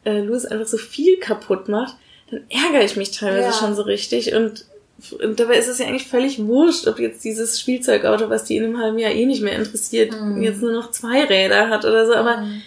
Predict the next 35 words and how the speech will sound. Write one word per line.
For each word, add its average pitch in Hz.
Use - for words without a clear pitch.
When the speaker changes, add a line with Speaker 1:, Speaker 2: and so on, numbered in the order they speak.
Speaker 1:
ich -
bin 262
dann 240
trotzdem 226
irgendwie 285
dann 294
sauer 269
in 190
dem 202
Moment. 214
<clears throat> -
„Jetzt -
lass 285
es -
doch -
einfach 262
mal 285
ganz 294
und 226
ich -
hab's -
doch -
noch 247
gesagt.“ 285
Und 214
Speaker 2:
Ja. 226
Speaker 1:
das -
ist -
irgendwie 247
Speaker 2:
Ja, 247
oh, -
das -
hab 220
ich 220
aber 185